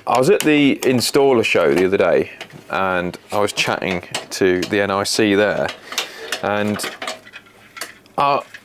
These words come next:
I'll be honest with you, like, when you, when you actually see some of the installs that, that people do on solar, it's quite scary. You think, why?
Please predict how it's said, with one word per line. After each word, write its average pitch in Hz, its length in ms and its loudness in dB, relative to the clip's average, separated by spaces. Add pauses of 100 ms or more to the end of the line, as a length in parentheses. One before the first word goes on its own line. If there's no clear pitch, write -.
(160)
I'll 143 180 0
be 156 120 2
honest 165 260 0
with 98 140 -4
you, 73 280 0
like, - 320 0
when 135 140 -4
you, 147 120 0
when 165 120 0
you 170 120 2
actually 131 260 -2
see - 600 -2
some 110 220 -4
of 101 60 2
the 101 80 2
installs 82 680 -2
that, 82 340 0
that - 260 -4
people 104 380 0
do 117 340 2
on 110 200 -6
solar, 131 460 -2 (1000)
it's - 140 -6
quite 151 240 -4
scary. 131 480 -2 (420)
You 135 120 -2
think, 147 220 -4 (240)
why? 131 760 0